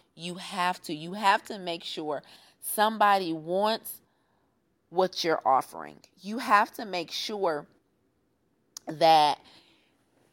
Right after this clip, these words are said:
what you're preparing to present to the world is not only gonna be lucrative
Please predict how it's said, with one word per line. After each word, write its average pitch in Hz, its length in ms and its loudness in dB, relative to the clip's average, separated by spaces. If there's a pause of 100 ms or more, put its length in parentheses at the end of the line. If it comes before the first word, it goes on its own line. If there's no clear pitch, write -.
(120)
what 180 480 -2
you're 226 140 4
preparing 226 600 -2
to 196 140 -4
present 165 480 -4
to 180 200 -6
the 147 120 -4
world 127 640 0 (420)
is 160 200 -2
not 185 240 0
only 196 240 -6
gonna 165 200 -8
be 269 160 -8
lucrative 220 920 -6